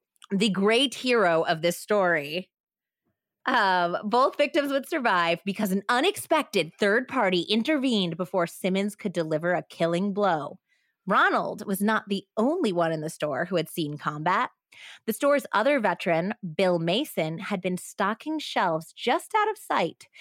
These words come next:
and responded to the threat with trained efficiency. He began pelting Ronald with full cans of soda, interrupting any attempt to aim and preventing him from delivering a coup de grace on either of the fallen Mini Mart workers.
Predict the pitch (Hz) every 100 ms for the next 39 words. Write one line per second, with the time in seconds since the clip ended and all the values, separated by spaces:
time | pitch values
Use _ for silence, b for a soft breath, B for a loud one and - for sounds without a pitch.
0 | B B 185 185 - - 196 190 226 233
1 | 285 277 - 196 180 - 170 - - 196
2 | 190 214 247 254 - 185 151 160 - -
3 | - _ B B B - 262 277 247 240
4 | 208 190 _ - - 262 277 330 320 285
5 | 220 214 202 175 180 - - 240 277 -
6 | 220 214 175 - - 220 202 165 143 180
7 | B B B B 269 330 403 311 294 285
8 | 269 254 262 277 311 320 320 254 233 -
9 | 220 220 214 208 220 196 233 277 311 285
10 | 269 269 226 202 196 196 202 180 - -
11 | 240 226 202 196 180 165 180 190 196 202
12 | 202 190 - 180 175 175 170 170 170 165
13 | 165 170 175 - - - 233 -